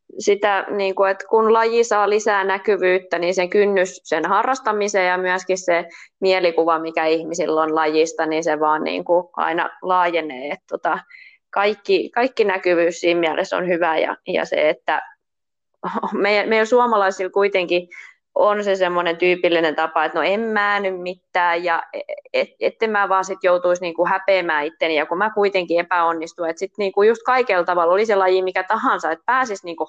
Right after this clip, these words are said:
harjoittelemaan sitä esiintymistä ja kilpailemista, kun se oikeasti niinku,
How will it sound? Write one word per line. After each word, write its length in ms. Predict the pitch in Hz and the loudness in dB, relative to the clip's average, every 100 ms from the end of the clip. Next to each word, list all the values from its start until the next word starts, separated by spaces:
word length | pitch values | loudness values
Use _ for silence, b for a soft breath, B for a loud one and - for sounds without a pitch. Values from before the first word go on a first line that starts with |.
| - | 0
harjoittelemaan 920 | 220 240 214 208 _ 180 170 165 151 | 2 2 0 -4 _ -2 -2 -2 -4
sitä 260 | 165 151 147 B B B _ - | -4 -6 -6 B B B _ -2
esiintymistä 840 | 175 185 170 170 165 165 165 160 | 0 0 0 -2 0 -2 -2 -2
ja 120 | 156 | -2
kilpailemista, 880 | 170 170 170 170 156 156 156 160 - | 0 0 0 0 0 -2 -4 -10 -12
kun 120 | 180 | -6
se 120 | 196 | -2
oikeasti 540 | 214 214 202 185 - | 0 -2 -2 -4 -4
niinku, 480 | 165 165 160 170 175 | -4 -2 -2 0 -2